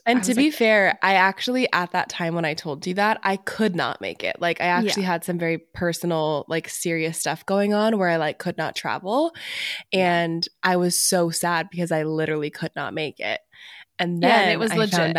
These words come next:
Speaker 2: It was
Speaker 1: out
Speaker 2: legit.
Speaker 1: it was legit. And then I, like, legit that I could make it. And then I found out that I could, like, things had shifted. And I didn't tell Ashton that that had changed. So in her mind,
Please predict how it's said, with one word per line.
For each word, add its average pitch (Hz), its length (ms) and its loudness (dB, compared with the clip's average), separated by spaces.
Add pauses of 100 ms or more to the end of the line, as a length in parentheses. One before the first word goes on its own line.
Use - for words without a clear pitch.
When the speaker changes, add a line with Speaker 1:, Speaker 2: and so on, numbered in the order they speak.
Speaker 2:
It 156 80 2
was 151 180 0
Speaker 1:
out 151 60 -6
Speaker 2:
legit. - 500 -10 (380)
Speaker 1:
it 196 120 2
was 185 200 0
legit. 160 400 2
And 175 180 0
then 190 140 4
I, 196 200 2 (100)
like, 170 260 -2
legit 151 380 -4
that - 100 -6
I 160 60 -6
could - 140 -8
make - 160 -8
it. - 100 -6
And 180 180 0
then 196 160 4
I 196 120 4
found 165 260 0
out 147 240 -2
that 165 120 -2
I 151 140 -4 (120)
could, 175 500 0
like, 156 240 -2
things 165 360 -2
had 185 180 -2
shifted. 175 580 -2 (460)
And 180 120 2
I 165 200 -2 (100)
didn't 185 380 2
tell 160 340 -2
Ashton - 720 -6 (240)
that 156 380 -6
that 147 180 -2
had 160 240 -8
changed. 170 640 -6
So 151 240 -2
in 160 140 -4
her 185 300 0
mind, 151 600 -2